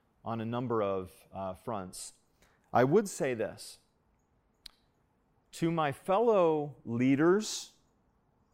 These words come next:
and we have a lot of leaders in this church. I, I actually was thinking about this this week. I, I have the privilege of speaking into the lives of some truly great,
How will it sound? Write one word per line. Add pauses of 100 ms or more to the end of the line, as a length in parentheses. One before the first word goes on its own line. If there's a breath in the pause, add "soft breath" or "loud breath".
(240)
and
we
have
a
lot
of
leaders
in
this
church.
I,
I
actually
was
thinking
about
this
this
week.
I,
I
have
the
privilege (560 soft breath)
of
speaking
into
the
lives
of
some
truly (800)
great,